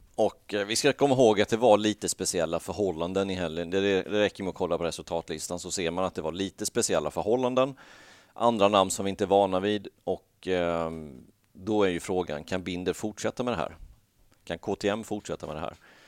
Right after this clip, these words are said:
Vi kommer till en bana nu två gånger i rad här, två helger i rad, där de har haft sina bästa resultat bakåt sett i tiden. Alltså, ja,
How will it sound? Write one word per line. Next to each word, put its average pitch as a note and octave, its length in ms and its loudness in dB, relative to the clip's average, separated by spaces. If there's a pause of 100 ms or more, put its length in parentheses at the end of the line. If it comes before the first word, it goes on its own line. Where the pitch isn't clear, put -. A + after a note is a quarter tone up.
Vi G2 100 -12
kommer C3 320 4
till A2+ 160 0
en G2+ 80 2
bana G2 320 6
nu F#2+ 200 2
två F#2+ 280 -2
gånger F2 480 -2
i E2 180 -4
rad F#2+ 220 2
här, E2 260 0
två F#2 220 -6
helger F#2 200 -2
i - 20 -6
rad, E2 320 -2 (600)
där F2 460 4
de F2 300 -2
har E2 520 -2
haft - 420 -6
sina E2 220 -6
bästa F#2+ 360 -2
resultat G2 680 -4 (100)
bakåt E2+ 420 -2
sett - 200 -6
i E2+ 40 -12
tiden. F2 420 -6 (680)
Alltså, F2 300 -4 (480)
ja, D2+ 200 -4